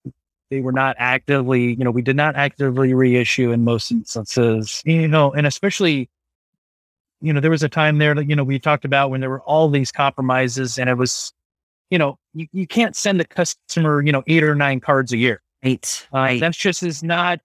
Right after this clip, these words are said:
Speaker 1: practical. <laughs>
Speaker 2: Right.
Speaker 1: You know, people have, you know, subscriptions.
Speaker 2: Well,
Speaker 1: Uh,
Speaker 2: yeah, but not only that, but, uh, then I think about the people that steal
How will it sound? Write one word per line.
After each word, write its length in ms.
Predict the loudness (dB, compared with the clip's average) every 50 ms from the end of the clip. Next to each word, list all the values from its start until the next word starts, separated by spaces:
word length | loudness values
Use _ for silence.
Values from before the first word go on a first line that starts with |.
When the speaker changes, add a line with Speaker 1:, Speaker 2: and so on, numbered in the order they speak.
| _ _
Speaker 1:
practical. 800 | -4 -4 -4 -4 -4 _ -8 -4 -2 0 2 2 2 2 0 -2 -8 _ _
<laughs> 220 | -20 -20 -12 _ -2 -2 -2 -2 -4
Speaker 2:
Right. 380 | -8 -6 -6 -8 -8 -10 -10 -12 _ -8 0
Speaker 1:
You 140 | 2 2 4
know, 380 | 4 4 4 4 2 0 -2 -6 _ _ _ _ _
people 300 | -4 -2 0 0 0 2
have, 220 | 2 2 2 2 -2 _ _ _ _ _ _ -20 -20 _ _ _
you 80 | -2 0
know, 100 | 0 0
subscriptions. 960 | 0 -2 -4 -4 -4 -8 -4 -4 -4 -4 -2 -4 -4 -4 -4 -6 -8 -12 -14 -16 -8 0
Speaker 2:
Well, 380 | 2 4 4 4 4 2 -2 _ _ _
Speaker 1:
Uh, 280 | -2 0 2 2 2 0 -2 0
Speaker 2:
yeah, 300 | 2 2 4 4 4 4
but 160 | 4 2 4
not 220 | 4 4 4 4
only 260 | 2 2 2 2 0
that, 260 | 2 2 4 4 2 2 _
but, 180 | 0 0 0
uh, 80 | 0 0
then 180 | 2 2 4 4
I 120 | 4 2
think 220 | 2 0 -4 -4 -2
about 220 | 0 0 0 0
the 80 | -2 -4
people 300 | -4 -4 -4 -4 -2 -2
that 160 | -2 -2 -4
steal 260 | -6 -6 -4 -4 -2